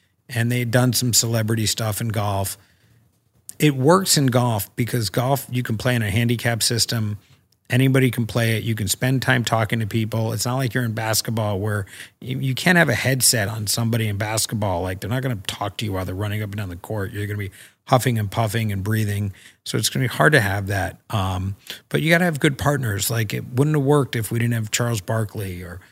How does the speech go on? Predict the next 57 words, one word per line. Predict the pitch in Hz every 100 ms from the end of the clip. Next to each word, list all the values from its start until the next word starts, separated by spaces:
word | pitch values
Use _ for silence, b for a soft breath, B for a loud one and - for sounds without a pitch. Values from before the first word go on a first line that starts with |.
| b b
you | -
know, | 123
things | - 123 - 170 180
happen | - 127 135 131 120 95 90 - - -
that | 117 113 104
you | 117 117
have | 117 117 113
to | 135
get | 120 104
lucky | 107 113 123 110
upon | 98 110 98
too. | 95 139 117
Had | 92 117
I | 110 107 B B B B -
put | 160 151
this | 147
project | - 143 139 127 110
potentially | 127 127 127 - 127 123
with | 120 123
E | 123
S | 127 -
P | - 156
N | 143
in | 123
the |
beginning, | 127 131 151 135
it |
might | 117 127
not | 143 147
have | 131
worked | 127 160 -
as | 120
well | 110 85 78 - b b
had | - 113
I | 98 92 95 - - 127
done | 110 104
it | 95
at | 92 - _ _ -
Turner. | - 110 87 87 B B B
And | -
I | 143
didn't | 233 277 143
know | 120 214
that. | - - 104
It's | 110 127
not | 156
like | 165
I | 131
said, | 123 135 127
"Oh, | 127 120
I | 101
need | 120 123
Charles | - 127 104
Barkley | - 113 113 101
to | 90
do | 90 87
this." | 98 117